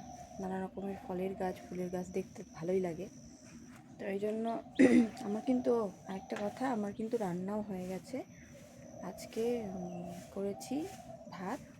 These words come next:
কালকের মাসের ডাল ছিল আর আলু সেদ্ধ, ওই দিয়ে ঘি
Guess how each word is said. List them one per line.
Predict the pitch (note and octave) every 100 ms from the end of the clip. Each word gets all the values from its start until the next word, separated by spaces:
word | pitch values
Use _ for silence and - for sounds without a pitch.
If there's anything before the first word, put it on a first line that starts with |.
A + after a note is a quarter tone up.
| - - -
কালকের | F#3+ F#3 - A3 G#3+
মাসের | F#3 F3 - F#3+ F#3+
ডাল | F3 F3+ -
ছিল | A3 C#4+ - - - - - - - -
আর | E3+ E3+
আলু | F3 -
সেদ্ধ, | D3 - D#3 - - - - - - - -
ওই | F#3+ -
দিয়ে | G#3
ঘি | G3